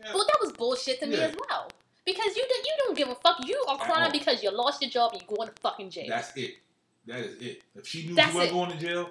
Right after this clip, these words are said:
Speaker 1: she would not be crying.
Speaker 2: She would have sat there.
Speaker 1: 'Cause she would have got a job somewhere else and then kept going.
Speaker 2: I know, and then everybody's always like, you know, "Well, forgiveness is for you. Forgiveness is for you." You can forgive her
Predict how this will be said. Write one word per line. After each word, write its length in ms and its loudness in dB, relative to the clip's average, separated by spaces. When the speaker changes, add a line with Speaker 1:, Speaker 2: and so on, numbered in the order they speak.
Speaker 1:
she 140 -12
would 220 -6
not 240 -6
be 60 -8
crying. 220 -12
Speaker 2:
She 200 -4
would 100 -8
have 100 -2
sat 260 -6
there. 300 -6
Speaker 1:
'Cause 140 -8
she 100 -8
would 100 -6
have 80 -6
got 180 -4
a 40 -8
job 240 -6
somewhere 280 -8
else 260 -8
and 100 -12
then 80 -14
kept 260 -12
going. 160 -12
Speaker 2:
I 100 2
know, 280 0
and 100 -6
then 140 -8
everybody's 380 -4
always 260 -4
like, 180 -6
you 100 -10
know, 220 -4
"Well, 80 -12
forgiveness 460 -2
is 120 -14
for 80 -6
you. 320 -6
Forgiveness 400 -4
is 120 -14
for 120 -8
you." 300 -8
You 180 6
can 200 6
forgive 260 4
her 120 2